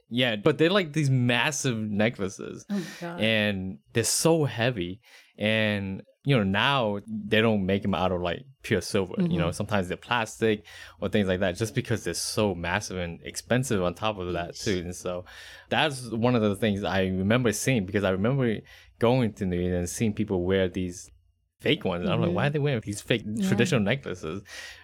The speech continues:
Speaker 1: When all I knew was my mom's
Speaker 2: Yeah.
Speaker 1: ones that she had that was passed down that were, like, pure silver and things like that, and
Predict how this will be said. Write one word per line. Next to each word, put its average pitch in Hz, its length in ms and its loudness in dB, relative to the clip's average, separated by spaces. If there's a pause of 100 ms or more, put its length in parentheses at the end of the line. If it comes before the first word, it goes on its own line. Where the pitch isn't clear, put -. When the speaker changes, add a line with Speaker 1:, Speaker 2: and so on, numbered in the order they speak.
Speaker 1:
When 95 240 2
all 131 300 0
I 117 280 -2
knew 92 480 -4 (100)
was 95 400 2
my 90 240 2
mom's 95 580 2 (200)
Speaker 2:
Yeah. 180 200 -4
Speaker 1:
ones 104 240 2
that 82 140 -4
she 127 260 0
had 87 200 0
that 85 60 0
was 85 120 -2
passed 85 340 -4
down 90 380 0 (380)
that 90 120 2
were, 87 160 2
like, 82 320 -2 (140)
pure 98 220 0
silver 87 640 -2
and 85 260 -10
things 87 240 -4
like 85 200 -10
that, - 280 -12
and 85 240 -12